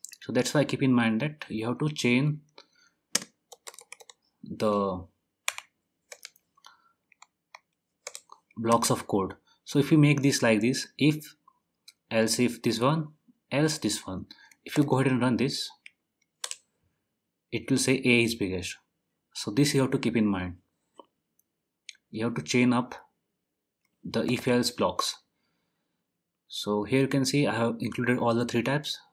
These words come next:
First one is only if, second one is if else, if, and the third one is,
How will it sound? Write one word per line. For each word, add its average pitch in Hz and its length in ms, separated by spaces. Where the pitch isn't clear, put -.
First 117 280
one 117 140
is 110 260
only 123 240
if, 151 380
second 123 340
one 113 200
is 110 240
if 147 220
else, 139 440
if, - 360
and 113 160
the 117 60
third 131 240
one 120 200
is, 151 240